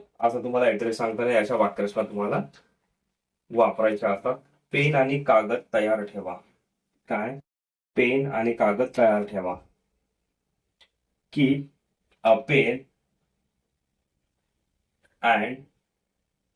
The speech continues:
paper ready, म्हणजेच पेन आणि कागद तयार ठेवा.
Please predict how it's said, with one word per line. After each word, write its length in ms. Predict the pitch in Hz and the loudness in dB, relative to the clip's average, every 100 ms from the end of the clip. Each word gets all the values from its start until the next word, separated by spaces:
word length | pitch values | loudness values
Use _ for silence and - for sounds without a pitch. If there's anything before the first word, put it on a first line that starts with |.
| _ _ _ _ _ _ _ _ - | _ _ _ _ _ _ _ _ 2
paper 400 | 131 - 131 - - _ _ - 104 | 2 4 2 2 -4 _ _ -14 -6
ready, 420 | 107 117 107 90 87 _ _ _ _ _ _ _ _ _ _ _ - _ _ _ _ _ _ _ _ _ _ _ _ _ _ _ _ _ _ _ _ - _ _ _ _ - | 0 2 0 -2 -8 _ _ _ _ _ _ _ _ _ _ _ -20 _ _ _ _ _ _ _ _ _ _ _ _ _ _ _ _ _ _ _ _ -20 _ _ _ _ -4
म्हणजेच 500 | 110 - 139 139 - _ _ _ _ _ 139 | -2 2 2 2 -2 _ _ _ _ _ 4
पेन 280 | 135 143 | 6 6
आणि 200 | 127 123 | -2 -4
कागद 460 | 123 120 104 117 139 - - | -2 0 2 0 -6 -8 -2
तयार 380 | 107 98 113 - _ _ _ _ - | 0 0 -2 -6 _ _ _ _ -6
ठेवा. 400 | 123 113 - | -2 0 -2